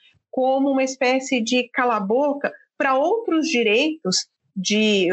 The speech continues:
o, direitos civis e direitos políticos, né? Então, por exemplo, durante a era Vargas, que era um momento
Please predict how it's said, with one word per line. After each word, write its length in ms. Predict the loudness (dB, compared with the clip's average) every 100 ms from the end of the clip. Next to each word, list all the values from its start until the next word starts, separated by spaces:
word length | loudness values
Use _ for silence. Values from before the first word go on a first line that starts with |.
| -4
o, 220 | -4 -4
direitos 360 | 0 0 0 -2
civis 380 | -2 0 0 2
e 60 |
direitos 400 | 0 2 0 -4
políticos, 760 | -4 -2 2 0 -2 -4 -2 0
né? 160 | 2
Então, 320 | 2 0 -2 -6 _
por 120 | -2
exemplo, 320 | 0 0 -2
durante 440 | 0 0 2 0 0
a 100 | 0
era 140 | 0
Vargas, 560 | 0 0 2 2 0 -2 -10 -20 -20 -4
que 100 | 0
era 540 | 2 2 2 2 0
um 80 | 0
momento 640 | 0 2 2 0 -2 -2